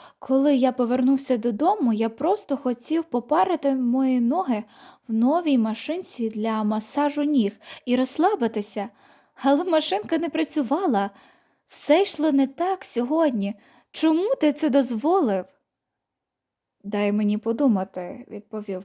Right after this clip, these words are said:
Бог. «Ангел смерті був біля твого ліжка вранці,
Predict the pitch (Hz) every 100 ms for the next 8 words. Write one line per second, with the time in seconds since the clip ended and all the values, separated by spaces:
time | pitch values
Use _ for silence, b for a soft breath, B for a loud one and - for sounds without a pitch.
0 | - 196 185 - - _ _ _ _ _
1 | _ _ _ _ - 247 233 226 214 -
2 | 202 254 294 - 226 208 196 247 294 233
3 | 226 214 202 - 226 226 214 262 - 233
4 | 233 240 190 196 - -